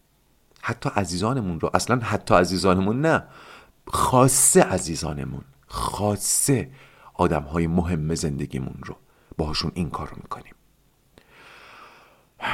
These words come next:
چی گفتم؟ این ساز و کار ابزارسازی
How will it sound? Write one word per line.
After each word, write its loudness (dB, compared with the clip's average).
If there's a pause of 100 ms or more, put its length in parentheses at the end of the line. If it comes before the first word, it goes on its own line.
(600)
چی 0
گفتم؟ 0 (680)
این 4
ساز 6
و 6
کار 2 (500)
ابزارسازی 0